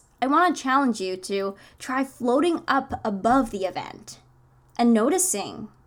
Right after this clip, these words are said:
what do you see from above this memory? How does perceiving the memory from being above change the things that you see?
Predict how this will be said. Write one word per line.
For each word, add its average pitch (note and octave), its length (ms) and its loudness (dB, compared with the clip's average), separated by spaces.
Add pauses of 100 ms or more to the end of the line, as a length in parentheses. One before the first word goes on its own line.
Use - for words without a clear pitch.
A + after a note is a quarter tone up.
(180)
what G#3+ 320 -4
do C#4 60 2
you C4+ 240 4
see A#3+ 540 -2 (440)
from A#3 300 6
above A3 580 2
this C#4+ 200 -6
memory? F3 540 -10 (760)
How - 380 6
does B3+ 400 4 (560)
perceiving G#3 920 4
the G#3+ 80 -2
memory G3+ 640 -2 (240)
from A3+ 160 4
being A#3+ 260 4
above G#3 420 2
change C4 920 -2 (440)
the G#3 80 -8
things G3+ 260 -2
that - 180 -4
you F#3+ 80 -8
see? - 360 0